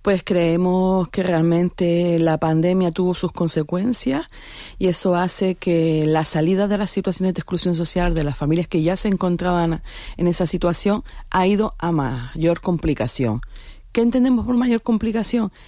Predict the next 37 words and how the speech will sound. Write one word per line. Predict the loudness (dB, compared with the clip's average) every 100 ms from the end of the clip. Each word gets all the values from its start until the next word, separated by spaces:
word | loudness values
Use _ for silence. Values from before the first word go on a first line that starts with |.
| -20 -6
Que | -2
si | 0 2
antes | 0 0 0
una | 2 0
familia | 0 0 2 2
podía | 0 0 2 0
ser | -2 0 2 2 0 0
de | 0
vez | 0 0
en | 0
cuando | 0 2 2 2 0 -2 -8 -20 -20 -4
tener, | 0 2 2 2 2 2
poder | 0 0 2 0
cubrir | -2 2 2
un | 2 2
imprevisto | 2 0 0 -2 -2 0 0 -2
o | 0 2 2 0
llegar | 0 0 0 0
a |
final | -2 0 2
de | 2
mes, | 2 2
aunque | 0 0
fuera | 0 2
muy | 2
justito, | 0 0 -2 -2 -6 -8 -20 -20 -20 -20 -2
la | 0 2
pandemia | 2 4 2
me | 2 0
provocó | 2 2 2 0
que | -2
cayera | 0 0 2
en | 2
situación | 2 0 0 -2
de |
exclusión | 0 -2 0 -2
social | -2 -2 0 -2